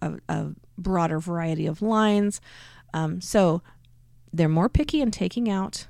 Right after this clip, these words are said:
something that's not working, something that may be just not quite as healthy. Maybe there's just a little something that they're like, "Mm, these litters seem to be struggling.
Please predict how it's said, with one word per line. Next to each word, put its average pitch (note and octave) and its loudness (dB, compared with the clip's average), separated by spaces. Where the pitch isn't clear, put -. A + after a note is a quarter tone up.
something E3+ -6
that's - -8
not D#3 -4
working, F3+ 0
something F3 -2
that - -4
may F3 2
be C4 -2
just D#4+ -6
not A#3+ -6
quite C4+ -6
as G3+ -2
healthy. D4 -4
Maybe C4 0
there's C#4 -2
just C4 -4
a G3+ 0
little B3 0
something B3+ -4
that G#3+ -4
they're - -6
like, F3+ -4
"Mm, A#3+ -4
these F#3+ -2
litters A3+ 2
seem G#3+ 2
to G3+ 4
be F#3 2
struggling. A#3+ 0